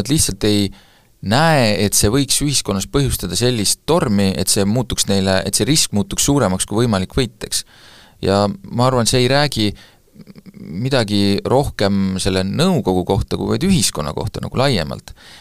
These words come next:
Et kui, kui nõukogu ei näe selles riski, mm, võib-olla isegi nad,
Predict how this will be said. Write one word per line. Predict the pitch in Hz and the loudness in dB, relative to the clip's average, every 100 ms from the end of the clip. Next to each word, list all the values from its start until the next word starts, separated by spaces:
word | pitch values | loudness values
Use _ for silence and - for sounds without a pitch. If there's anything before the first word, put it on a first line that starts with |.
| - | -8
Et | 95 - | -6 -4
kui, | - 120 - | 0 0 0
kui | - 123 | -2 0
nõukogu | 180 123 101 110 | 2 0 0 0
ei | 170 | 2
näe | 185 110 | 2 0
selles | 101 101 | 0 0
riski, | 202 - - 107 98 - - - _ _ | 0 0 0 0 -2 -6 -20 -20 _ _
mm, | - 101 101 98 98 95 | -2 0 2 2 0 0
võib-olla | 120 127 110 | 0 2 2
isegi | 110 101 | 2 2
nad, | 92 | 0